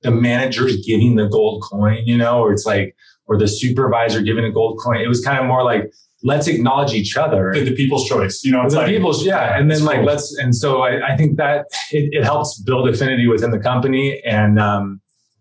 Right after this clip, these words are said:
Speaker 1: and then the winner of the gold coin gets, I think it was, like, a hundred dollar gift card to, to go, um, or American Express. And, and the goal is to, I, you know, not the past year 'cause of covid, but take 'em out for lunch on Friday too.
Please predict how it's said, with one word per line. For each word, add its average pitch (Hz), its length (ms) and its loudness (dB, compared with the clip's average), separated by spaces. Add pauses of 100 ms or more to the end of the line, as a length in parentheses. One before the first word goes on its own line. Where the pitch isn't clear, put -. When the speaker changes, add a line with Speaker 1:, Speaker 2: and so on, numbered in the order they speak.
Speaker 1:
and 117 200 2
then 120 300 2
the 104 100 2
winner 131 280 2
of 101 80 0
the - 60 0
gold 117 320 -2
coin 117 300 0
gets, 113 440 -4
I 110 80 -4
think 123 140 2
it - 20 4
was, 98 120 2
like, 101 80 -2
a 98 100 -4
hundred 120 460 0
dollar 120 340 0
gift 110 320 -2
card 120 340 0
to, 104 340 0
to 104 120 -2
go, 104 400 2
um, 95 340 -2
or 101 200 0 (260)
American 117 260 0
Express. 113 360 -4
And, 98 200 0 (380)
and 113 140 2
the 110 60 2
goal 135 280 0
is 123 220 0
to, 113 120 -2
I, 113 300 -4
you 120 140 -2
know, 98 260 0 (160)
not 117 340 -4 (240)
the 110 120 -2
past 107 320 -2
year 101 400 0
'cause 98 120 -10
of - 120 -16
covid, 98 340 -2
but 95 240 -4 (240)
take 139 160 0
'em 127 80 0
out 120 180 -2
for 120 120 -2
lunch 123 260 2
on 107 140 0
Friday 98 320 0
too. - 340 -4